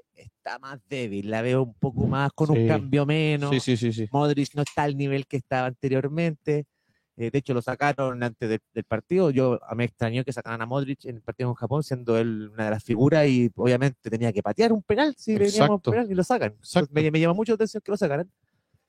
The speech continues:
Speaker 1: Y, eh, pero por algo, ahí lo conocen, saben cómo están, cuánto es lo que pueden correr y cuánto pueden estar. Los partidos ya largos de ciento veinte minutos ya les complican a estos jugadores que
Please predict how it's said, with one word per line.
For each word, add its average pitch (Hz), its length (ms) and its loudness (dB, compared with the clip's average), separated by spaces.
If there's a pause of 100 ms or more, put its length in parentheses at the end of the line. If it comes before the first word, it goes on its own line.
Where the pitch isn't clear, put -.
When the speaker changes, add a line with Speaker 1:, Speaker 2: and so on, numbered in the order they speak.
(160)
Speaker 1:
Y, 190 400 2
eh, 156 300 4
pero 160 160 2
por 202 100 2
algo, 120 180 0
ahí 127 80 4
lo 135 120 2
conocen, 156 420 0
saben 156 240 0
cómo 151 220 -2
están, 165 280 -2
cuánto 160 280 2
es 151 60 2
lo 143 60 2
que 135 100 0
pueden 143 200 0
correr 147 300 2
y 151 80 4
cuánto 143 260 0
pueden 135 220 -2
estar. 127 320 -4
Los 101 80 -12
partidos - 400 -4
ya 120 100 2
largos 123 320 2
de 117 60 2
ciento - 280 -4
veinte 123 240 -2
minutos 120 220 0
ya 113 80 2
les 113 120 -4
complican 120 600 -4 (460)
a 107 140 0
estos - 200 -2
jugadores 117 440 4
que 104 580 -2